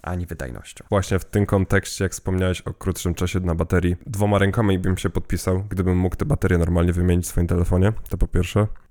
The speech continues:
Speaker 2: <laughs> A po drugie, no to, to też się widzi w sieci Fediverse, nie? Gdzie mamy różne serwery,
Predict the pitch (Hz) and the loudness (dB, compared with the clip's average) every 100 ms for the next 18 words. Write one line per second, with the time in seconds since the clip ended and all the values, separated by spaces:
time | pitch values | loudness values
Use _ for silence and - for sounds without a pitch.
0 | 104 135 123 - - - 98 104 98 98 | 4 6 4 0 -2 0 2 2 4 4
1 | 95 98 104 - 117 135 - - 147 151 | 6 4 2 0 0 0 -2 -4 0 0
2 | - - 131 135 135 127 - 127 127 - | 0 0 0 2 0 0 0 0 0 2
3 | 143 104 95 - - 113 123 107 98 95 | 2 4 2 2 0 0 2 2 4 4
4 | 95 98 98 - 87 95 110 117 | 4 4 2 2 2 2 4 2